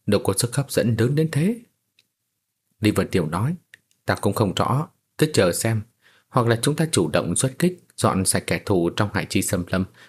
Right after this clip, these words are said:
rồi phong ấn đường hầm, khiến chúng tự trói mình." Cố Thanh Thanh phản đối nói, "Những phong ấn đó vô dụng với siêu cường giả, ngược lại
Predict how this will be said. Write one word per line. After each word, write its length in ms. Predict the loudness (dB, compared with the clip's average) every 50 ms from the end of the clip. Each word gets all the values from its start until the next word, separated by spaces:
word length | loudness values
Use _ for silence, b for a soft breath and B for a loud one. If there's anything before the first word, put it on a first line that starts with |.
| B B
rồi 120 | -2 0 0
phong 160 | 0 0 0 0
ấn 220 | 2 2 2 2
đường 160 | 2 2 0 0
hầm, 220 | 0 0 0 0 -2 -6 _ _ _ _
khiến 240 | 0 0 2 2 2 2
chúng 320 | 2 2 2 2 0 0
tự 180 | 0 -2 0 0
trói 180 | 0 0 0 0
mình." 200 | 0 0 -2 -4 -8 _ _ _ _ _ _ _ _ _ _ _ _ _ _ _ _ _ _ _ _ _
Cố 100 | 0 0
Thanh 180 | 0 0 0 -2
Thanh 140 | 0 -2 -2
phản 240 | -2 -2 -4 -4 -4 -2
đối 180 | -2 -2 0 0
nói, 220 | 0 -2 -2 -4 -6 -10 _ _ _ _ b b b b b b b b b b b b b b _
"Những 340 | 2 2 4 4 4 2 2 2
phong 160 | 2 2 2
ấn 140 | 2 2 2
đó 160 | 2 0 0 2
vô 160 | 2 0 2
dụng 340 | 0 0 0 0 0 0 0
với 140 | 0 0
siêu 220 | 0 2 2 0 2 2
cường 180 | 0 -2 -2 -2
giả, 380 | -2 -4 -4 -6 -8 -12 -16 _ _ _ _ _ _ _ _ 0
ngược 200 | 0 0 2 2
lại 280 | 0 0 0 -2 -4